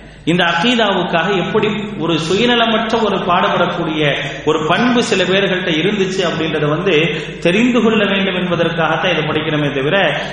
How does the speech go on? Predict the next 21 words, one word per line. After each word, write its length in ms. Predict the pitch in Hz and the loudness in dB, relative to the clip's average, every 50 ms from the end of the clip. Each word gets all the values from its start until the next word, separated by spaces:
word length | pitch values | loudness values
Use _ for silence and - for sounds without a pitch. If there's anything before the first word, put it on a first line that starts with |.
| - 135 | -4 -2
இதை 200 | 143 156 180 180 | 0 0 0 0
பொறுத்த 320 | 175 180 170 170 180 180 | 0 0 -2 0 0 0
வரைக்கும் 280 | 165 160 170 - 180 170 | 0 0 0 0 -2 -2
நம்ம 160 | 165 156 156 | -2 -2 -2
வந்து 160 | 160 165 156 | -2 -2 -2
இப்னு 240 | 147 151 170 175 165 | -2 -2 -2 -2 -2
தைமியா 380 | 165 165 160 156 156 151 151 | -2 -2 -2 -2 0 0 0
ரஹ்மத்துல்லாஹுடைய 960 | 143 143 - 151 147 139 139 143 143 139 135 135 135 135 139 139 139 131 120 123 - - - - | 0 0 -2 -2 -2 -2 0 0 0 0 0 0 0 0 2 2 2 2 0 -2 -6 -8 -8 -6
புகழ் 320 | - - 180 196 202 185 | -2 -2 0 0 0 0
பாடக்கூடிய 520 | 185 175 175 165 160 165 160 156 147 139 135 | 0 0 0 0 0 -2 -2 -2 -2 -2 -2
வேலை 160 | 147 156 160 | -2 -2 -2
நம்ம 220 | 156 147 143 131 | 0 0 -2 -2
கிடையாது. 320 | 127 131 123 120 110 98 92 - - - - - - - - - - - - - - - - - - - | -2 -2 -2 -2 -2 -2 -4 -8 -10 -12 -14 -16 -16 -18 -18 -20 -20 -20 -20 -20 -20 -20 -20 -20 -20 -18
அப்ப 140 | - - 110 | -12 -6 -2
வந்து 220 | 127 175 208 147 127 | 0 0 0 0 0
பல 180 | 143 151 170 | 0 2 2
நேரங்கள்ல 560 | 185 185 196 220 226 240 233 226 220 208 202 | 0 0 0 0 0 0 0 0 0 0 0
வந்து 200 | 196 196 202 208 | 0 0 0 0
இஸ்லாமிய 480 | 196 175 202 196 196 196 190 190 190 180 | -2 0 0 0 0 0 0 0 -2 -2
வரலாறுகள்ல 680 | 165 160 170 175 180 175 175 170 165 160 160 156 156 | -2 -2 0 0 0 0 0 0 -2 -2 -2 -2 -2
வந்து 360 | 156 165 185 196 170 151 - | -2 -2 0 0 0 0 0